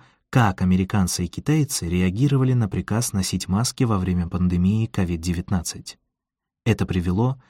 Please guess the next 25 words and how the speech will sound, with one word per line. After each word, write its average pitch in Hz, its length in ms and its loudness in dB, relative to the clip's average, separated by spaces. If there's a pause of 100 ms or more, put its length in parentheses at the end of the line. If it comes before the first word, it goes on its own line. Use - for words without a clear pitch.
(160)
к - 80 -4
разным 92 360 2
последствиям. 87 800 -8 (460)
Поскольку 147 420 0
китайцы 123 440 0
следовали 98 500 0
инструкциям, 95 760 -2 (220)
а 107 120 2
американцы 104 640 0
часто 98 380 -2
этого 90 240 -2
не 87 160 2
делали, 90 520 0 (420)
что - 220 -2
повлияло 131 560 4
на 98 140 4
количество 98 540 0
заболевших, 92 840 0 (200)
смертей, 107 760 0 (300)
а 107 120 2
также 98 320 0
состояние 104 720 2
экономики 87 520 0
в 90 100 -4
целом. 80 500 -6